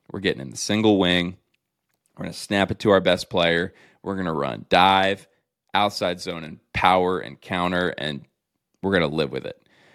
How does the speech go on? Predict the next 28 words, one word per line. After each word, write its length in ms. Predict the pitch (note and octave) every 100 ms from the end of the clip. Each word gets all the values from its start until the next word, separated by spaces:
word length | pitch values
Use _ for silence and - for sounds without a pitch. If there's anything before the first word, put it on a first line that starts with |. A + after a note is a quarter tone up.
| _ _
And 340 | F2+ F#2+ F2+ - _
in 180 | A#2 A#2+
a 60 |
sense, 560 | G#2+ - C#3 D3+ - - _
in 220 | G2 F#2+
doing 400 | F2+ G#2+ B2 G2+
that 260 | F2 D#2 A#1
and 80 | F2
stripping 720 | - - A#2+ A#2+ B2 G#2 - _
the 120 | F#2
game 380 | D#2 F#2 F2+ F2
down, 540 | E2+ F#2+ F#2+ E2+ E2 - _ _ -
you're 320 | F2 F#2+ F2+
also 640 | F2+ G#2 - F#2 E2 D#2+ - _
controlling 480 | - F2+ E2+ C#2+ B1+
the 80 | A#1+
clock 360 | - F2+ G2+
a 60 | F2
little 220 | F#2 F#2+
bit 180 | F#2 C2
more. 440 | E2+ F2+ F2 E2+ - _ _
And 120 | - G2+
again, 220 | G2+ G2+
it's 160 | F2+
not 200 | G2+ F#2+ -
to 80 |
say 380 | - - F#2 F2
that 420 | E2+ D#2+ C#2+ -